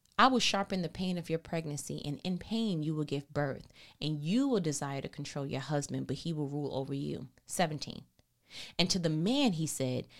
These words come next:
"Since you listened to your wife and ate from the tree whose fruit I commanded you not to eat, the ground is cursed because of you. All your life you will struggle to scratch a living from it."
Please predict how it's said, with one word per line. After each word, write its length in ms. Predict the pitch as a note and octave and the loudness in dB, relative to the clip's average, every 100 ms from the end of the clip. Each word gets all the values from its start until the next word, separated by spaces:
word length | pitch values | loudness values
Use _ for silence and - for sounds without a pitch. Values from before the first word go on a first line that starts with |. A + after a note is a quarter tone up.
| - - | -20 -16
"Since 560 | - - - F4+ - F#4 | -8 -4 -2 2 2 2
you 100 | E4+ | 2
listened 640 | A3 E3+ F#3 - G#3+ A3+ - | 4 4 2 0 -4 -4 -4
to 160 | - | -2
your 220 | F3 F3 G3+ | 0 0 0
wife 420 | C#3 A#2+ - E3 _ - | 0 -2 -6 -10 _ -6
and 160 | D3 - | -6 -2
ate 180 | C#3+ C#3+ | -2 -2
from 240 | - F#3 | -4 -2
the 100 | F#3 | -2
tree 500 | F#3 - G#3+ C#3 D3 - | -4 -4 -4 -4 -8 -4
whose 200 | F3 - | -4 -4
fruit 420 | - - C4+ - - | -6 0 0 0 -6
I 80 | |
commanded 560 | D3+ - E3 D#3 D3+ C#3+ | -6 -4 -2 0 0 -2
you 260 | D3+ D3 F#3 | -4 0 0
not 340 | F3+ G#3 - | 0 -2 -4
to 160 | - C4+ | -6 -4
eat, 400 | D#4+ G#3+ - - _ _ _ _ | 0 0 0 -8 _ _ _ _
the 80 | - | -2
ground 340 | E3+ F3 G3+ F#3+ | 0 2 2 0
is 140 | F#3 | -2
cursed 320 | - F#3 F#3 | -2 -4 -2
because 320 | F#3 G#3 F#3+ | -4 -4 -4
of 140 | F3 F3 | -4 -6
you. 200 | E3 D#3+ _ _ _ _ _ _ _ _ - | -8 -8 _ _ _ _ _ _ _ _ 2
All 160 | E3+ | 4
your 160 | F#3+ G3+ | 6 4
life 320 | G3 F#3 F#3 | 4 0 -2
you 80 | F3+ | -2
will 100 | E3 | -2
struggle 360 | E3 - E3+ E3 | -2 -4 -4 -4
to 60 | |
scratch 400 | D#3+ - E3 D#3+ - - | -4 -2 -2 -4 -8 -4
a 80 | D#3+ | 0
living 400 | D#3+ D#3+ D3+ C#3 | 2 0 -2 -8
from 260 | - C#3+ | -10 -10
it." 140 | D3 | -10